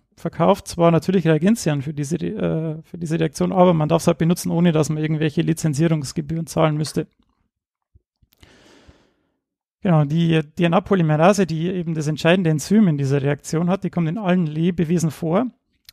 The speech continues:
und verdoppelt während der Replikation die D N A, bevor dann die Zellteilung stattfindet und eben für jede Tochterzelle eine Kopie des Chromosoms vorhanden sein muss. Dann würde ich, äh, jetzt mal das Prinzip erklären, und zwar ist das Prinzip ein wiederkehrender Zyklus aus drei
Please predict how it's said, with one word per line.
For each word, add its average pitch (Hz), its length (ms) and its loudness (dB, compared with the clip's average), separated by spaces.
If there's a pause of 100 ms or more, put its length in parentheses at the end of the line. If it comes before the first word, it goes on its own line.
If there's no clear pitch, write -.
(160)
und 170 260 -2
verdoppelt 170 540 0
während 175 360 2
der 170 280 6
Replikation 170 680 0
die 156 100 0
D 156 140 2
N 160 100 2
A, 165 200 4
bevor 170 340 -4
dann 151 260 0
die 143 100 -8
Zellteilung 165 460 2
stattfindet 165 500 -2
und 165 140 -4
eben 175 160 -2
für 170 120 -4
jede 165 180 0
Tochterzelle 160 560 0
eine 160 180 2
Kopie 160 460 0 (360)
des 139 140 -4
Chromosoms 151 460 2
vorhanden 156 320 0
sein 131 180 0
muss. 123 220 -8 (2000)
Dann 185 180 4
würde 180 140 6
ich, 151 120 0
äh, 165 320 4
jetzt 185 240 -4
mal 165 140 2
das 156 140 -4
Prinzip 170 440 2
erklären, 151 540 0
und 165 100 -2
zwar 165 340 0
ist - 240 -8
das 165 120 -10
Prinzip 185 440 -2
ein 156 140 0
wiederkehrender 175 640 0
Zyklus - 480 -2
aus 175 280 -2
drei 180 560 2